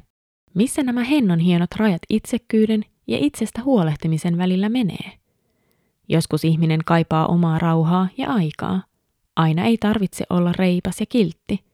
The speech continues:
Joskus pitää saada tuoda esiin myös muita tunteita, eikä se tee lapsesta pahaa.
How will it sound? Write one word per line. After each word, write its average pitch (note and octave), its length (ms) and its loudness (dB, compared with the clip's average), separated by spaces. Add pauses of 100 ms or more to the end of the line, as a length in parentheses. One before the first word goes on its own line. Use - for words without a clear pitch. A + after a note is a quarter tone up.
(580)
Joskus - 300 0
pitää B3+ 300 0
saada G#3 360 2
tuoda G3 300 2
esiin E3+ 320 0
myös E3+ 300 2
muita F3+ 380 4
tunteita, D3+ 540 -4 (460)
eikä D#3 200 0
se D#3 140 -8
tee D#3+ 160 0
lapsesta D#3 480 -4
pahaa. D#3 460 -6